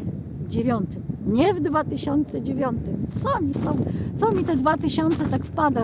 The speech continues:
kochani? Witam się z wami bardzo serdecznie. Dwieście dziewiąty dzień kroków ku mnie samej. Zimno! Zimno! Lód! Minus jeden. Wszystko zamrożone.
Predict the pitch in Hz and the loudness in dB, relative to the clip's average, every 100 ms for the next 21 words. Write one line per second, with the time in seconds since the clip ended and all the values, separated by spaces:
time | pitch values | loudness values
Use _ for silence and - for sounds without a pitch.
0 | 220 240 - 208 214 349 302 277 - 240 | 0 -2 -2 -2 0 0 0 0 0 -2
1 | 311 294 277 - - - 269 247 233 247 | 2 2 0 -4 -8 2 2 2 -4 -6
2 | 208 196 - - - - - 240 240 330 | -6 -8 -12 -12 -12 -10 -8 -4 0 0
3 | - 302 285 269 277 277 277 262 294 - | -2 -2 0 2 2 2 2 4 4 4
4 | 269 254 - - 247 240 214 208 175 - | 0 -2 -4 -4 0 0 -2 -6 -6 -8
5 | - - - - 240 494 508 539 554 - | -10 -12 -12 -6 0 2 6 8 8 6
6 | - - - - - - 403 415 262 165 | -4 -12 -12 -12 -8 0 2 6 4 2
7 | - - 294 403 - - - 285 453 381 | -6 0 6 6 4 -4 0 0 2 0
8 | - 277 190 175 - - - - - 349 | 0 -2 -2 -6 -10 -14 -16 -14 -6 -4
9 | - 359 285 339 330 277 233 | -2 0 2 2 2 2 0